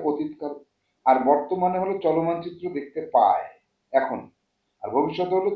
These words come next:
চলমান চিত্র দেখতে পাবে, এখন না, পরে, ভবিষ্যৎ। দুই দাগ, ক্যামেরা উদ্ভাবিত হয় বর্তমান, ক্যামেরা উদ্ভাবিত হয়েছিল অতীত,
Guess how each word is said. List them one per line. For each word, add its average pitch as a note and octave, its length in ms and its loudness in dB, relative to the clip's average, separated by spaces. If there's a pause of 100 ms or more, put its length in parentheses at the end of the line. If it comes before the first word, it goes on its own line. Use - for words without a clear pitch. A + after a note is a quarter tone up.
চলমান D3+ 400 -2
চিত্র D#3 180 -14 (160)
দেখতে C3 220 -8 (180)
পাবে, A#2+ 380 6 (260)
এখন E3+ 180 -2 (100)
না, A#2 60 2 (100)
পরে, B2+ 220 4 (560)
ভবিষ্যৎ। - 420 -4 (560)
দুই E3 160 4
দাগ, E2 140 -2 (520)
ক্যামেরা D#3+ 360 4 (120)
উদ্ভাবিত E3 520 -2
হয় F3 280 -2 (160)
বর্তমান, A#2+ 400 0 (520)
ক্যামেরা D#3 380 2
উদ্ভাবিত E3 420 0 (160)
হয়েছিল F#3 460 0 (380)
অতীত, D3+ 240 -2